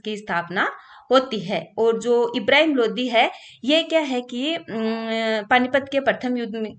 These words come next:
में ही ये मारा जाता है। और इब्राहिम लोदी है ये है,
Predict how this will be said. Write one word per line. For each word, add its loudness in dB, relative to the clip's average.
में -2
ही -4
ये 2
मारा 4
जाता 4
है। -2
और 4
इब्राहिम 2
लोदी 0
है -2
ये 0
है, 2